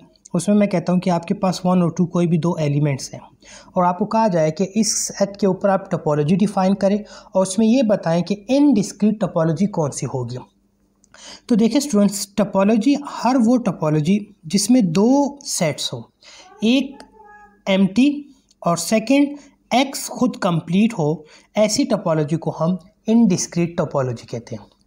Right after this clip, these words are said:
ठीक है स्टूडेंट्स, या फिर in other words हम ये भी कह सकते हैं ऐसी टोपोलॉजी जिसमें दो सेट्स हों उसको हम क्या कहते हैं, इनडिस्क्रीट टोपोलॉजी कहते हैं। लेकिन वो दो सेट्स कौन कौन से होने चाहिए, एक एम्प्टी सेट होना चाहिए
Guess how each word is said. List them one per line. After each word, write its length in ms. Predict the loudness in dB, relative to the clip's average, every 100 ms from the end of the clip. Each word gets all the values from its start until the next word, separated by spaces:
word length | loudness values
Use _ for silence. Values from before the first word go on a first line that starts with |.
| -6
ठीक 120 | -2
है 40 |
स्टूडेंट्स, 320 | 0 0 0 -2 -18 -20 -10 0
या 140 | 0
फिर 180 | 2 2
in 60 | 2 2
other 160 | 2 2
words 280 | 2 2 0
हम 180 | 0
ये 120 | 2 2
भी 100 | 2
कह 160 | 0
सकते 300 | 0 -2 -4
हैं 80 | -2
ऐसी 200 | -2 0
टोपोलॉजी 420 | -2 0 0 2
जिसमें 380 | 0 0 0 0
दो 220 | 0 0
सेट्स 380 | 0 0 -2 -2
हों 80 | -4
उसको 260 | -4 -4 -4
हम 100 | -2
क्या 140 | -2
कहते 260 | -2 -2 -2
हैं, 80 | 0
इनडिस्क्रीट 600 | 0 0 -2 -2 -4 -2
टोपोलॉजी 440 | -2 0 -2 -2
कहते 280 | -4 -6 -6
हैं। 100 | -8 -10 -20 -6
लेकिन 220 | -4 0 2
वो 100 | 2
दो 200 | 2 0
सेट्स 280 | 2 0 0
कौन 220 | 0 2
कौन 200 | 2 0
से 120 | 2
होने 140 | 0 2
चाहिए, 360 | 2 2 2 -2 -12 -20 -2
एक 200 | -2 0 -2
एम्प्टी 260 | -2 0
सेट 240 | 0 0 0
होना 160 | 0
चाहिए 420 | 2 2 2 2